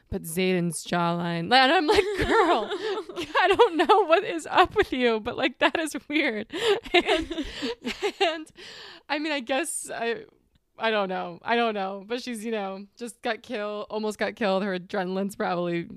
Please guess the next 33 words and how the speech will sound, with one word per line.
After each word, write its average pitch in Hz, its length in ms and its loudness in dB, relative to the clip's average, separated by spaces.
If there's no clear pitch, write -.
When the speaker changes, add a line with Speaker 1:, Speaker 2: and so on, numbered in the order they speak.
Speaker 1:
all 190 220 2
high, 185 320 4
and 175 360 -2
so 175 180 0
it's, 175 100 -4
like, 175 160 -4
extra. 180 640 0
Speaker 2:
It's, 330 200 -4
it's - 20 -20
the 330 260 2
adrenaline, 233 580 -2
and 240 160 -2
he, 233 280 -2
and 220 180 -4
he's, 214 240 -6
like, 208 160 -2
her 190 160 0
hero. 185 640 -6
Speaker 1:
He's, 226 120 -2
Speaker 2:
You 226 40 0
Speaker 1:
like, 190 120 0
her 196 120 0
Speaker 2:
know? 202 60 2
Speaker 1:
hero. 185 380 0
Yeah. 190 360 2
So 262 140 2
I, 254 180 4
I 233 120 -2
guess 269 200 -4
I 233 80 -6
get 185 240 -12
that. 180 260 -10
Um, 208 400 -4